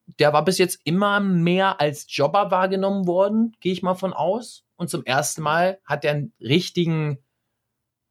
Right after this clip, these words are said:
Belt mit Gewicht, heißt also ein Belt, der in irgendeiner Story steht. Und, ähm, ja, wird, glaub ich, auch in der nächsten Zeit dann mehr in Szene gesetzt werden. Also ich bin gespannt tatsächlich. Das haben sie bei mir bewirkt, dass ich Interesse hab und dann hast du alles richtig gemacht.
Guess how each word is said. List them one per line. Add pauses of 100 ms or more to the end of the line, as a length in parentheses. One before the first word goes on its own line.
Belt
mit
Gewicht, (140)
heißt
also
ein
Belt,
der
in
irgendeiner
Story
steht. (300)
Und,
ähm,
ja,
wird,
glaub
ich,
auch
in
der
nächsten
Zeit
dann
mehr
in
Szene
gesetzt
werden.
Also
ich
bin
gespannt
tatsächlich. (320)
Das
haben
sie
bei
mir
bewirkt,
dass
ich
Interesse
hab
und
dann
hast
du
alles
richtig
gemacht.